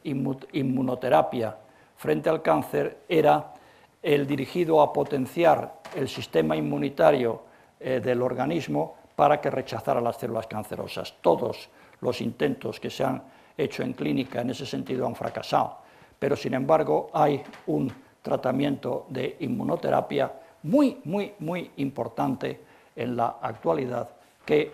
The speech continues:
vale la pena señalar un poquito. Y para ello hay que volver a acudir al esquema del funcionamiento de los factores de crecimiento.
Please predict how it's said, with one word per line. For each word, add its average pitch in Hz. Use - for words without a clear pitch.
vale 135
la 120
pena 127
señalar 117
un -
poquito. -
Y -
para 170
ello 160
hay 143
que 131
volver 120
a 143
acudir 143
al 117
esquema 151
del 127
funcionamiento 139
de 127
los 117
factores 131
de -
crecimiento. 120